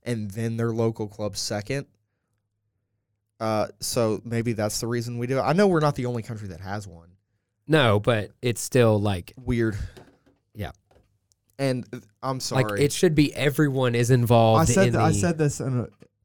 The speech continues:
Speaker 1: past episode. It may have been last week. The I Believe chant, it's only fun if you're the one starting it.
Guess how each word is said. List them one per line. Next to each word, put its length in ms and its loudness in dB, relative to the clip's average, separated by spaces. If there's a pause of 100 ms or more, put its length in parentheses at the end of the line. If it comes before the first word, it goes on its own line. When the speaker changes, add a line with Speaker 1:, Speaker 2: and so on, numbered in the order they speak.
(120)
Speaker 1:
past 280 -6
episode. 240 -8
It 60 -4
may 100 -2
have 80 -2
been 120 -8
last 260 -6
week. 180 -8 (180)
The 80 -4
I 200 8
Believe 340 0
chant, 300 -4 (800)
it's 180 0
only 340 2
fun 300 -2
if 160 -8
you're 140 -2
the 100 -4
one 220 -8
starting 420 -6
it. 120 -16